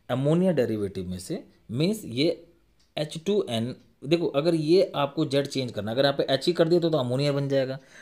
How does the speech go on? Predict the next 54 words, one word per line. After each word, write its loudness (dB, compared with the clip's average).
आप -2
इस 4
जेड 0
को 2
चेंज -4
करते -4
रहिए, -2
एनसीईआरटी 4
में 6
एक 0
टेबल 6
दे 4
रखी -6
है, -16
आप 0
जेड 4
चेंज 4
करते 4
रहिए 8
और 8
अपने 2
कंपाउंड 0
बनाते -4
रहिए, -4
बहुत -2
इंपॉर्टेंट 4
है, 4
हर 6
बार 4
क्वेश्चन 2
घूम 0
फिर 0
के -2
यहाँ 0
से -4
बनता -6
ही -2
बनता -6
है। -6
तो -4
देखो 0
कुछ -2
इंपॉर्टेंट 2
मैंने 4
यहाँ 6
नोट 2
करे 2
हुए -2
हैं, -2
सारे 0
एनसीईआरटी -2
ले 2
रखी -4
है, -4